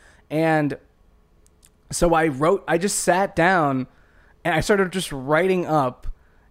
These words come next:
if we were to bring back the podcast, what would it have to be that w-, that I would do it, basically? I'm like, I was trying to sell myself on it. So I wrote it up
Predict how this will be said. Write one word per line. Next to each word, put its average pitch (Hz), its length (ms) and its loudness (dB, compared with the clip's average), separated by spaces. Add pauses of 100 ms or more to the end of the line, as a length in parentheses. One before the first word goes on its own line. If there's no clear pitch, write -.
(100)
if - 240 0
we 240 120 4
were 214 360 4
to 208 80 2
bring 175 240 0
back 147 240 0
the 127 80 -8
podcast, 123 760 -4
what 151 340 0
would 170 240 2
it 160 100 -2
have 160 240 0
to 156 60 -6
be 143 220 -2
that 147 120 0
w-, 143 260 0
that 156 240 0
I 160 220 2
would 151 360 -2
do 123 160 -6
it, - 220 -18 (180)
basically? 123 500 -4
I'm 151 120 -2
like, 147 200 0 (220)
I - 80 4
was 147 100 2
trying 202 240 0
to 170 100 -4
sell 175 220 0
myself 151 520 0
on 110 180 -6
it. - 140 -16 (320)
So - 160 0
I - 20 4
wrote 180 220 4
it 202 80 2
up 175 440 0